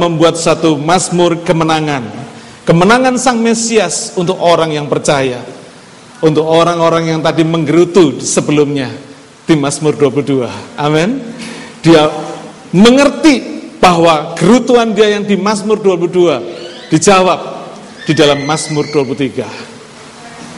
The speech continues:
Tuhan memberikan jawabannya. Daud yang sebelumnya, satu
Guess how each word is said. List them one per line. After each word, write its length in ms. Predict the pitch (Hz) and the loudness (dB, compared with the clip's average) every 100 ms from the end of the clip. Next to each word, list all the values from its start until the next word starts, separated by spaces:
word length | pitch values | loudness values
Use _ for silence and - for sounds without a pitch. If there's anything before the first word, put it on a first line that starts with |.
| - - - - - - - - - - - - | -18 -18 -20 -20 -18 -18 -18 -18 -20 -20 -10 2
Tuhan 160 | 175 170 | 6 6
memberikan 480 | 160 160 156 160 147 | 6 4 4 4 4
jawabannya. 840 | 139 135 139 131 123 113 113 - - - - - - - | 4 4 2 2 0 -4 -8 -14 -18 -20 -20 -20 -20 -4
Daud 400 | - 180 240 247 | 4 6 8 6
yang 140 | 202 196 | 4 4
sebelumnya, 600 | 214 202 196 185 180 160 | 2 4 4 4 4 2
satu 240 | - 190 | 0 0